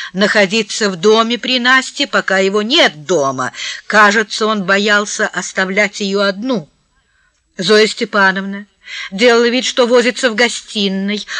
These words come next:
Уже второй час она вытирала пыль на подоконнике, наводя на Настю безмерную тоску. Ей неприятна была эта бывшая балерина сорока пяти лет. Её театральные ужимки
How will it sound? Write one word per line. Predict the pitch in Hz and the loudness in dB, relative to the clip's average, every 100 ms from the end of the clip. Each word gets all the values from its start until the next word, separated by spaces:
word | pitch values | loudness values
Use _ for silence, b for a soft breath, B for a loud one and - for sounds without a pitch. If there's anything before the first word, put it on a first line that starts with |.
| B | B
Уже | 220 226 233 | 0 2 2
второй | - 269 311 | 4 4 4
час | - 277 214 185 | 2 4 4 4
она | 208 196 | 0 0
вытирала | 196 208 214 220 220 220 | 0 0 2 2 0 -4
пыль | - 285 233 190 - B B | -2 0 0 -2 -6 B B
на | 196 - | 0 2
подоконнике, | 233 220 214 214 185 175 185 185 196 | 2 0 2 2 2 0 -6 -4 -2
наводя | 196 196 175 196 | 2 0 2 2
на | 196 | 2
Настю | 214 247 220 - 202 | 4 2 2 -2 -2
безмерную | 196 185 196 240 233 226 214 220 | -2 -4 -2 2 2 0 -6 -6
тоску. | 196 180 190 - - 165 147 - B B B | -4 -6 -8 -16 -8 -4 -4 -8 B B B
Ей | 196 214 214 | -2 -2 0
неприятна | 220 214 226 196 156 127 127 127 | -4 -6 -4 -2 -2 -4 -8 -6
была | 131 127 | -4 -4
эта | 131 143 | -4 -6
бывшая | 139 240 - - 247 | -6 -6 -6 -6 -4
балерина | 233 233 233 196 151 110 117 | -4 -6 -6 -6 -8 -10 -12
сорока | 139 127 127 123 | -8 -6 -6 -8
пяти | 123 - | -8 -10
лет. | 123 104 - _ _ B B B | -10 -10 -14 _ _ B B B
Её | 208 196 | 2 4
театральные | 226 202 247 247 247 | 2 4 2 2 0
ужимки | 240 247 208 220 196 151 - 139 135 | 0 -2 -2 -2 -2 -4 -10 -8 -8